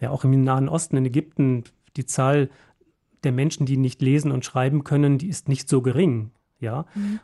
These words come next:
Speaker 1: Und woher bekommen diese Menschen ihre Informationen? Zum Teil aus dem Fernsehen, ähm, oder eben in den Moscheen, bei den Predigten. Und, ähm, wenn sie da in der falschen Moscheegemeinschaft sind und, ähm, der, ähm, örtliche Imam,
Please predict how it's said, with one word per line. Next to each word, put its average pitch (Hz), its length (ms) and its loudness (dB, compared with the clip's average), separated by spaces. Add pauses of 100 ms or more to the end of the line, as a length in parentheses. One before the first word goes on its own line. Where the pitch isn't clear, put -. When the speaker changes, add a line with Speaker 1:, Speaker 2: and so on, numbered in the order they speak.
Speaker 1:
Und 131 220 -2
woher 139 260 4
bekommen 185 360 0
diese 135 180 0
Menschen 123 360 -2
ihre 127 220 -6
Informationen? 117 840 0 (300)
Zum 139 140 -2
Teil 127 180 2
aus 120 120 -2
dem 123 120 0
Fernsehen, 135 680 -2 (760)
ähm, 127 420 2 (400)
oder 147 260 2
eben 151 260 0
in 139 100 -2
den 127 120 0
Moscheen, 135 680 0
bei 127 100 -8
den 113 140 -6
Predigten. 143 680 -2
Und, 127 400 -4
ähm, 123 320 -4
wenn 127 180 0
sie 127 200 -2
da 120 220 0
in 131 100 0
der 123 100 2
falschen 127 360 0
Moscheegemeinschaft 139 800 0
sind 147 300 2 (440)
und, 135 380 0
ähm, 120 300 -2
der, 117 420 -2
ähm, 120 180 -2 (480)
örtliche 135 380 0
Imam, 123 680 2